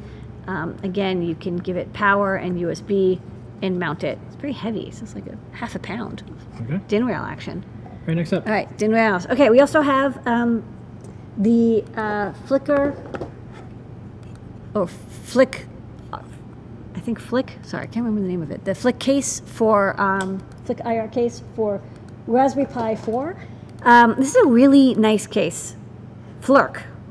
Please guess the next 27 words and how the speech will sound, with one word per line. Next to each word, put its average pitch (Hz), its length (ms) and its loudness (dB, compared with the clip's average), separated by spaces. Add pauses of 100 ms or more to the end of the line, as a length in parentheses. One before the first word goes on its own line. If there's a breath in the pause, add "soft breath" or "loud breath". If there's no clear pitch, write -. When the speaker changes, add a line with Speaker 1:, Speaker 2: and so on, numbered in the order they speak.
(140)
Speaker 1:
right, - 280 -14 (260)
can't 277 180 -6
remember 180 220 -2
their - 20 -2
name. 190 260 -2 (440 loud breath)
Uh, 226 360 8 (120)
the 185 120 4
Flirk 349 320 2
case, 226 400 2 (360 loud breath)
um, 240 340 6
so 285 120 4
they 302 160 8
do 277 520 8 (120)
a, 226 400 8
uh, 208 480 0
they 226 180 2
have 214 200 0
an 208 100 0
I 214 140 2
R 208 120 2
remote 233 460 4
that, 214 220 2
and 208 180 2
they, 185 340 0
um, 180 400 -4
to 208 100 -2
make, 196 340 0